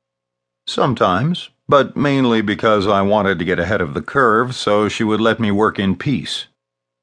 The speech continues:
The worst part of being so focused on my work was the relationship it kept me from having with my children.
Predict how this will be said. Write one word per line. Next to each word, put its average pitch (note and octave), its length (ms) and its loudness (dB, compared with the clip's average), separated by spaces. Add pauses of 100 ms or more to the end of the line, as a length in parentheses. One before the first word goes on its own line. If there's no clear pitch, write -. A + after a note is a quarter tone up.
(760)
The B2 120 -2
worst G3 360 -2
part D#3+ 280 2
of A#2 100 -4
being A2 380 0
so A2 280 2
focused G#2 520 -2
on F#2+ 140 0
my E2+ 140 2
work D#2 400 -2
was F2+ 300 0
the F#2+ 100 -4
relationship G#2+ 840 -2
it G2+ 180 -4
kept - 320 -4
me G2+ 160 0
from G2+ 220 -4
having F#2+ 340 0
with F2+ 160 -4
my F2 140 -2
children. D#2 560 -4